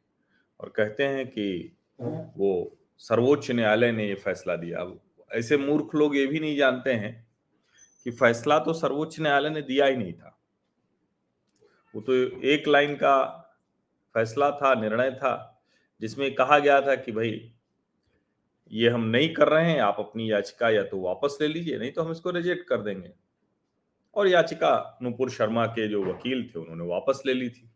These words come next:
लेकिन, अ, सर्वोच्च न्यायालय के न्यायाधीशों ने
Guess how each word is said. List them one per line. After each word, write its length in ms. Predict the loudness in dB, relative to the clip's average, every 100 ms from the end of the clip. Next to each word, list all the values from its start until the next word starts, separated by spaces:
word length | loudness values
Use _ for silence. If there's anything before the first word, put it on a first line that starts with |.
| _ _ _ _ _ _ _ _ _ _ _ _ _ _ _ _ _ _ _ _ 2
लेकिन, 360 | 6 8 8 10
अ, 520 | 10 8 2 -8 -18 -16 -16 -18 _ _ _ _ _ _ _ _
सर्वोच्च 720 | -8 2 2 4 2 2 0
न्यायालय 640 | -2 2 4 6 6 4 2
के 260 | 0 -2
न्यायाधीशों 840 | -2 0 4 4 2 -6 -8 -6 -4
ने 280 | -6 -8